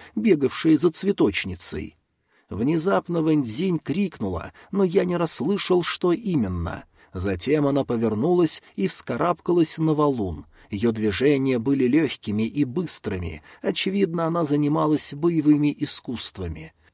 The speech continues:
Никто из нас, кроме Молчуна, не мог угнаться за ней.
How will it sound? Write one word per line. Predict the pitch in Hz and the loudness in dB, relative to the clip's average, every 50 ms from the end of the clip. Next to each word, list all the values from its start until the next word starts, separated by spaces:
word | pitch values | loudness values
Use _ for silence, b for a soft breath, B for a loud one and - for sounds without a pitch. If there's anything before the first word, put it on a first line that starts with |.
| _ - | _ -6
Никто | 85 87 90 98 - - - 185 196 202 | -2 -2 -2 -2 -2 -2 0 2 4 4
из | 185 165 135 | 4 4 4
нас, | 147 156 175 180 180 160 - - | 2 0 2 2 0 0 -2 -6
кроме | - - 143 160 185 180 170 156 | -6 -2 0 2 2 4 2 4
Молчуна, | 147 143 131 123 - - - 110 110 139 160 180 185 175 156 - | 4 4 4 2 0 -2 -2 -2 0 0 0 0 -2 -2 -2 -2
не | 185 196 196 190 | 0 2 4 4
мог | 175 175 170 156 - | 4 4 2 4 2
угнаться | 156 151 147 143 143 131 110 92 - - - 104 | 0 2 2 2 2 2 0 -2 -4 -4 -4 -2
за | 98 107 110 | -2 0 0
ней. | 110 104 98 90 82 71 71 - | 0 0 -2 -2 -4 -8 -10 -16